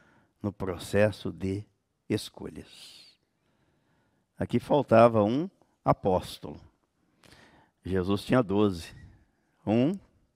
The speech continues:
era o filho da perdição. Se enforcou, Judas Iscariotes. Ele precisava escolher mais um para deixar completo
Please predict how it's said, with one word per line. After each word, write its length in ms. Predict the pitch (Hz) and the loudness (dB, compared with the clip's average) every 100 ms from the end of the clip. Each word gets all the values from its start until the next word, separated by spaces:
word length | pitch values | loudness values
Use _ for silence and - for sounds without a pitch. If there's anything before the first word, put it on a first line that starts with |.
| _ _ _ _ - _ _ _ _ | _ _ _ _ -20 _ _ _ _
era 340 | - 107 107 104 | 2 6 6 4
o 240 | 113 120 - _ _ _ _ | 0 -4 -8 _ _ _ _
filho 360 | - - 139 139 | 0 6 6 6
da 120 | 131 | 2
perdição. 640 | 131 123 123 - - - - _ _ _ _ _ _ | 4 2 2 -8 -8 -10 -12 _ _ _ _ _ _
Se 180 | - 117 | -2 0
enforcou, 600 | 117 127 113 - 78 82 _ _ _ _ _ - | 0 0 -2 -4 -12 -12 _ _ _ _ _ -10
Judas 400 | 90 110 107 98 | 0 2 2 -2
Iscariotes. 1040 | - - 92 78 76 _ - - - - _ _ _ _ _ - | -4 -4 -4 -8 -12 _ -20 -20 -20 -20 _ _ _ _ _ -4
Ele 160 | 90 98 | -2 0
precisava 600 | 110 107 107 101 104 107 | -2 -2 2 6 6 6
escolher 400 | 107 - 95 110 | -2 -2 0 0
mais 300 | 120 156 95 | 0 0 -2
um 120 | 95 98 _ _ _ _ _ _ _ _ _ _ _ - | -10 -12 _ _ _ _ _ _ _ _ _ _ _ -2
para 180 | 92 | 0
deixar 640 | 101 107 104 - 104 110 - | 4 4 4 4 4 4 2
completo 720 | - 139 - 95 98 - | -2 -2 0 2 2 0